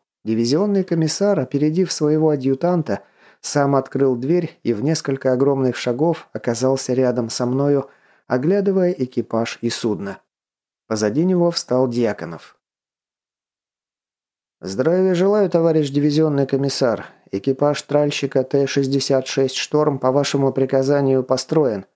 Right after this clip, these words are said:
Командир тральщика – старший лейтенант Жохов». «Ранен?» смотрит на меня комиссар. «Каковы потери экипажа?» «Ранен в правое бедро и сломаны ребра», отвечаю я.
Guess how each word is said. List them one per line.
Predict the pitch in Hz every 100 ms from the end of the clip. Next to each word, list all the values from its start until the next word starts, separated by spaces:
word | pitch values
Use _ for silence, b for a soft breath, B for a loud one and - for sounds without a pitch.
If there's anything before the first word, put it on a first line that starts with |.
| _ _ _ _ _
Командир | 120 127 131 143 131
тральщика – | 143 156 151 - 131 127
старший | - 135 135 135
лейтенант | 131 131 135 131 123
Жохов». | 127 131 135 - - - _ _ _ _ _ _ _ _ _ _ _ _ _ _ _ _ _ -
«Ранен?» | 101 135 185 135 - _
смотрит | - 123 110 110 107
на | 113
меня | 110 110
комиссар. | 101 113 113 - 101 - _ _ _ _ _
«Каковы | - 101 131 151
потери | 156 156 151 147 139
экипажа?» | 131 127 139 143 143 - _ _ _ _ _ _ _ _ _ _ _ _ -
«Ранен | 104 139 151 147
в | -
правое | 147 147 147 139
бедро | 135 135 156 151 117
и |
сломаны | 101 - 131 127 127
ребра», | 131 147 113 113 - _
отвечаю | 101 113 - 117 104
я. | 101 90